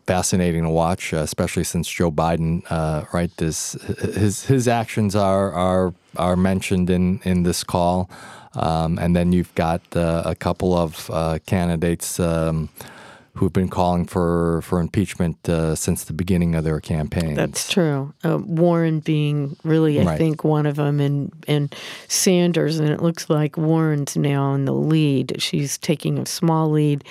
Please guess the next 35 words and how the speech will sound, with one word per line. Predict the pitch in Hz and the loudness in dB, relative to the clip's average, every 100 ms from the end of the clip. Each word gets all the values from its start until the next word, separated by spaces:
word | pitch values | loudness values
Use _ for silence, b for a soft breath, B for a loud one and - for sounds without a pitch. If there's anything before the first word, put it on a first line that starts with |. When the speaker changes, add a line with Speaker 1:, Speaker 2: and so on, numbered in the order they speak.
| B B B B - | B B B B -2
Speaker 2:
Um, | 190 185 180 175 - B B B B | 2 4 4 2 -4 B B B B
yeah, | 175 156 | 0 0
I | |
think | 165 208 196 | 0 0 2
it's | 220 - | 0 2
gonna | 214 208 | 4 4
be, | 175 180 170 165 160 - | 4 4 4 2 0 -4
it's | - | -2
gonna | - 151 | 0 2
be | 147 - | 2 -2
pretty | - 160 170 | -2 0 2
crazy | 175 - 175 175 185 170 | 0 2 2 4 4 4
out | 170 165 - | 4 0 2
there. | 165 160 156 151 147 B B B | 2 4 2 2 -2 B B B
The, | 160 151 151 - | -2 2 2 0
the | 143 | -2
coverage | - - 170 175 165 151 | 0 2 2 2 0 0
is | 143 139 - | 0 -2 0
going | 151 147 147 | 0 2 0
to | 139 | -2
be | 139 139 135 - - | -2 -2 -2 -6 -4
absolutely, | 151 165 - 156 151 151 | -2 -2 -2 -2 0 0
it's, | - - | -4 -10
it's | - 160 - | -6 -4 -6
pretty | - 170 147 | -4 -2 0
manic | 143 143 147 139 - | -2 0 0 -2 -4
right | 139 135 - | -2 -2 -2
now. | 143 139 | 0 0
I | 131 135 | -2 -2
mean, | 131 139 | -4 -4
it's | 131 - | -6 -6
like | - - | -8 -4
wall | 147 143 147 | -2 0 -2
to | 143 151 | -2 -2
wall. | 139 147 143 143 | 0 0 0 -2